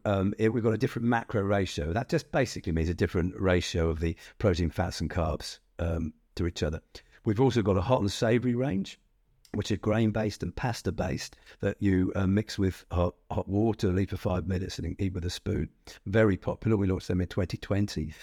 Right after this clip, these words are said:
We've now got, I think, ten in the range, t-, ten great flavours. So people got plenty of variety, and people enjoy them as a lunchtime meal. Uh, we've also got the R T D, the ready-to-drinks, the bottles that can be bought in supermarkets nationwide and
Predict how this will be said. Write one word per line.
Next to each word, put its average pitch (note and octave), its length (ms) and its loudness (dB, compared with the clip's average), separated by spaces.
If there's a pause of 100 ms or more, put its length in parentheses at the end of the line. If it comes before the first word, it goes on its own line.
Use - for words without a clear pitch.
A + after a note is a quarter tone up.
(100)
We've F#2 140 -2
now F#2+ 140 2
got, F#2+ 120 -4
I F#2+ 40 -4
think, F#2+ 280 -4
ten B2+ 420 2 (340)
in G#2+ 120 0
the G#2 80 2
range, C#3+ 540 -2 (100)
t-, - 180 -8
ten G2+ 200 2
great G2+ 300 0
flavours. G#2 440 0
So - 140 -4
people F#2+ 220 0
got - 140 -8
plenty G2+ 180 0
of F2+ 60 -2
variety, G#2 480 -2
and F#2 120 -6 (280)
people A2 200 4
enjoy G#2 240 4
them G2+ 160 4
as F#2 100 2
a F#2+ 60 0
lunchtime G#2 760 0
meal. A2+ 360 -2 (800)
Uh, G#2 80 4
we've G2 200 0
also F#2 180 0
got G2+ 160 0
the G#2 100 2
R A2 140 2
T G#2+ 140 -6
D, B2 180 2
the A#2 80 2
ready-to-drinks, G#2+ 680 0
the G#2 80 -8
bottles A2 340 -2
that - 120 -4
can G2 120 0
be F#2 60 0
bought G2+ 340 -2
in F#2+ 120 2
supermarkets G2+ 880 -2
nationwide G#2 800 0
and F#2 180 -4